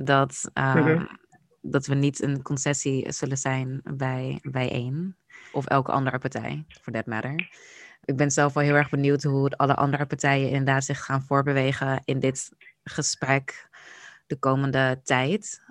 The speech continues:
Speaker 1: Omdat het mij toch
Speaker 2: Mm.
Speaker 1: best wel heel erg opviel dat, het is volgens mij de eerste keer, zover ik weet, ik weet niet of jij daar iets meer over kan zeggen,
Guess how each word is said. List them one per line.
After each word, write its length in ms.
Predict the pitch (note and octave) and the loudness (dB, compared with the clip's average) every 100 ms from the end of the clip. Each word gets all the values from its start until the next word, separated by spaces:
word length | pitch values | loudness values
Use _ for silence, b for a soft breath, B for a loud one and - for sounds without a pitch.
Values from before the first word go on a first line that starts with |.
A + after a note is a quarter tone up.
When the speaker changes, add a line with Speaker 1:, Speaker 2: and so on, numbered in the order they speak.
| - | -8
Speaker 1:
Omdat 400 | C#3 C#3 C#3 C3+ | -4 0 0 -2
het 100 | - | 0
mij 180 | E3+ F3+ | 4 6
toch 120 | F#3 | 6
Speaker 2:
Mm. 60 | D#3+ | 4
Speaker 1:
best 180 | D#3 | 0
wel 100 | E3 | 0
heel 120 | C#3 C#3 | 0 2
erg 180 | C#3 | 0
opviel 400 | - C#3 - C#3+ | -2 -6 -2 -2
dat, 360 | C3+ C#3 C#3 - B B B B B | 0 0 0 -8 B B B B B
het 100 | - | 0
is 160 | D#3+ F3+ | 0 2
volgens 240 | G3+ F#3+ | -2 0
mij 180 | F3+ B3+ | 2 4
de 80 | B3+ | 6
eerste 320 | - D3 - | 6 4 2
keer, 240 | D3 F3 E3 | 0 2 4
zover 280 | D3 - | 0 2
ik 120 | C3+ G3 | 4 6
weet, 260 | C#3+ C#3 | 4 4
ik 80 | C#3+ | 0
weet 120 | D3 | 0
niet 120 | D3 D3 | 0 0
of 80 | |
jij 160 | C#3+ D3+ | 0 0
daar 160 | D3+ C#3+ | 0 -2
iets 320 | - - - | -4 -6 -8
meer 320 | - D3 D3+ | -4 -2 0
over 180 | D3+ - | 0 -2
kan 140 | D3 | -8
zeggen, 420 | C#3+ D3+ - D3 | -6 -6 -6 -10